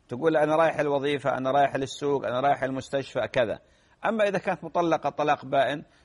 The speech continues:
لها ال-، الحق أنها تخرج، لكن بشرط أنه لا أحد ي-، يعني بالنسبة للمطلقة طلاق رجعي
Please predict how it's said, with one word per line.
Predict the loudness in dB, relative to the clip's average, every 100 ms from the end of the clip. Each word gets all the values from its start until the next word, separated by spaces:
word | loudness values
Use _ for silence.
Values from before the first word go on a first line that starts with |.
| -8
لها | -2 0
ال-، | 0 -2
الحق | -6 -8 -8 -6 -6 -6
أنها | -8 -4 -2 -2 -6 _ _ _ -12 -4
تخرج، | -4 -2 -2 0
لكن | 0 -2 -6
بشرط | -2 -2 -2 _ _ _ _
أنه | -4 0
لا | 2 2
أحد | 2 -2 -4
ي-، | -14 _ _ _ -12 -10 -10 -6
يعني | -4 -4 -4
بالنسبة | -4 -4 -6 -2 -2
للمطلقة | 0 0 0 2 2 0
طلاق | 0 2 2 2
رجعي | 0 0 -2 -4